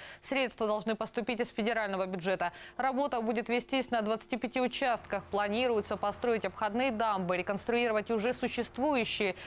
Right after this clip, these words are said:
провести укрепление береговых линий. Противопаводковую систему в регионе построили еще в середине прошлого века.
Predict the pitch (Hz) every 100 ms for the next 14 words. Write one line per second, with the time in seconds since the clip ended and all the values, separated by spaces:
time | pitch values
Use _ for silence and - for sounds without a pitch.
0 | - - 190 208 - 220 196 190 208 240
1 | 233 185 180 190 196 226 214 190 175 -
2 | - - 220 214 208 208 226 208 - 214
3 | 214 226 - 233 214 202 202 233 220 196
4 | 208 - 240 254 233 214 202 254 247 -
5 | 226 190 233 240 247 - 220 196 - 202
6 | 190 190 180 202 180 - 180